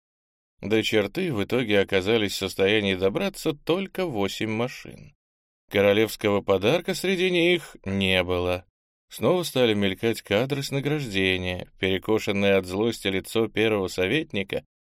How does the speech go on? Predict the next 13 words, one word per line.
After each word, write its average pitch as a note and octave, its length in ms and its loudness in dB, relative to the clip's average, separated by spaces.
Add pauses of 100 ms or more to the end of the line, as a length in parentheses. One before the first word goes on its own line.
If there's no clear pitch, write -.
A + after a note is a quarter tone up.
когда G2 380 4
он G2 160 4
вынужден F#2 640 -2
был G2 220 0
надевать F#2+ 540 0
на F#2+ 120 0
Джерри F#2+ 460 -2
медаль, G2+ 560 2
а F#2+ 120 0
потом A2 400 0
искорёженный G2+ 680 0
красный G#2 440 -2
Макларен, F#2+ 680 0